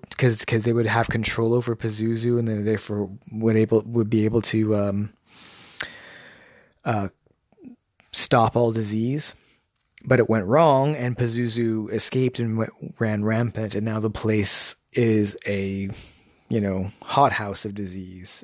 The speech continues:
and things were even worse. Is something like that what happened? Were they, were they going to summon a shadow or dark demon and try to control it in order to snuff out the darkness, and it went wrong? Because when you get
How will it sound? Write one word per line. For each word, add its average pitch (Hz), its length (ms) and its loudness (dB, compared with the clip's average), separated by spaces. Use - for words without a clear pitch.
and 98 240 -6
things 104 260 0
were 101 100 2
even 101 280 0
worse. 110 340 2
Is 98 80 -2
something 127 420 4
like 101 260 -4
that 117 340 -2
what 147 120 6
happened? 160 460 2
Were 127 120 0
they, 110 200 -2
were 113 180 -2
they 113 160 -4
going 113 240 -2
to 104 100 -4
summon 110 580 0
a 107 100 0
shadow 113 720 2
or 104 220 2
dark 101 520 -2
demon 110 680 0
and 101 160 -6
try 107 200 -2
to 107 120 0
control 107 600 2
it - 300 0
in 127 120 2
order 120 220 2
to 123 100 0
snuff 120 360 0
out 123 140 2
the 123 80 -2
darkness, 123 480 0
and 117 80 -4
it 101 40 -6
went 101 180 -8
wrong? 127 540 -2
Because - 260 2
when 120 100 2
you 104 120 2
get 131 400 4